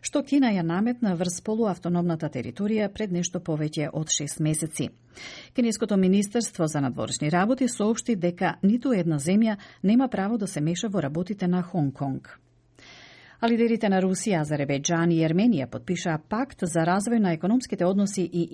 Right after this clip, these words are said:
инфраструктурата со цел да му се помогне на целиот регион.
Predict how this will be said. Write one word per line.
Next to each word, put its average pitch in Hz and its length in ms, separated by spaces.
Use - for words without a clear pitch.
инфраструктурата 185 1000
со 277 140
цел 277 180
да 233 100
му 185 100
се 175 120
помогне 214 460
на 208 140
целиот 156 440
регион. 156 460